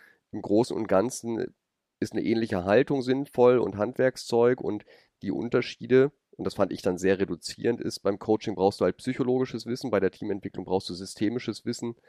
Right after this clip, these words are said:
und bei der Organisationsentwicklung brauchst du systemtheoretisches Wissen. Das war einerseits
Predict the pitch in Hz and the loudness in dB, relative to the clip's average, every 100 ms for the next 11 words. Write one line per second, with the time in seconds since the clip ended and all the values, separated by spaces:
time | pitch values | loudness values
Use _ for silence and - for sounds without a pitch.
0 | - - - - 98 98 92 92 80 98 | -20 -20 -20 -8 -6 0 2 4 2 2
1 | 98 - 98 107 - 95 101 104 95 95 | -2 -2 -2 -2 -4 -6 -6 -6 0 0
2 | - 87 85 - 107 120 - 90 82 92 | 0 -6 -10 -2 0 2 2 2 2 -2
3 | 95 95 - 107 - 139 _ _ _ _ | -4 -12 -6 -6 -4 -6 _ _ _ _
4 | _ _ _ _ _ _ _ - - _ | _ _ _ _ _ _ _ -20 -20 _
5 | - 101 117 82 101 127 117 104 110 - | -4 4 6 6 6 6 6 8 6 4
6 | - - | -4 -6